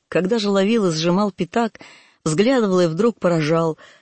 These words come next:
Жидко-бирюзовые глаза застарелого пьяницы и огромный клубничный нос, тройной, состоящий из трех крупных бугристых и пористых клубник.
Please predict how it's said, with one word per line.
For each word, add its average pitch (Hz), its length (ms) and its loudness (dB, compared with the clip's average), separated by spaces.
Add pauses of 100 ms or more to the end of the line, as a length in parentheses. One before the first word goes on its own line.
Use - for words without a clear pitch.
(320)
Жидко-бирюзовые 160 840 0
глаза 160 380 0
застарелого 202 640 -2
пьяницы 180 640 -2
и 156 40 4
огромный 190 580 0
клубничный 151 840 -2
нос, 147 560 0
тройной, 143 640 0
состоящий 170 960 -2 (280)
из 151 240 -2
трех 190 380 -2
крупных 175 540 -4
бугристых 147 600 -4 (280)
и 147 140 -2
пористых 170 600 -2
клубник. 143 540 -4